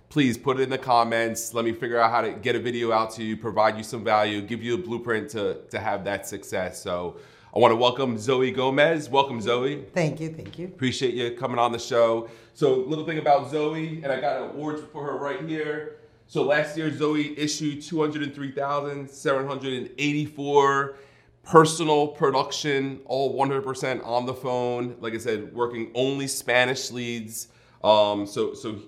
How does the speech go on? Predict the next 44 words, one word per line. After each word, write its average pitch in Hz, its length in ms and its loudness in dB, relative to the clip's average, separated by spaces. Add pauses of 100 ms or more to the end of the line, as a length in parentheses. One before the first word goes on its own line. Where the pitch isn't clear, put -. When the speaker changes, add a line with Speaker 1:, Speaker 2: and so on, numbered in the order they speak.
Speaker 1:
here 131 140 -6
you 113 80 -4
go, 113 160 2
Zoe. 104 240 -6
Speaker 2:
Thank - 60 -14
Speaker 1:
Congratulations 190 580 -2
Speaker 2:
you. 175 260 0
Speaker 1:
on 110 140 -6
that. 123 360 -10
Speaker 2:
Thank 147 280 -2
you 160 100 -8
very 196 240 0
much. 220 400 -6 (320)
Speaker 1:
And 131 160 -6
then 135 160 -4
also 175 480 -4
as 147 260 -2
an 139 140 -6
agency 160 500 -8
owner, 185 580 0 (200)
Zoe 139 340 2
does 135 240 2
also 135 680 0
hire 127 320 6
agents, 131 580 0
and 117 100 -6
she 117 140 -10
does 120 220 2
help 123 160 0
a 120 40 -2
lot 120 180 2
of 110 80 0
agents 120 340 -4
learn 120 200 -2
how 123 120 2
to 117 80 -2
sell 117 220 -4
on 117 100 -2
the 117 60 -4
phone. 117 540 -4 (340)
Three 139 180 -2
hundred 143 280 -2
fifty-eight 135 460 -6
thousand, 127 560 0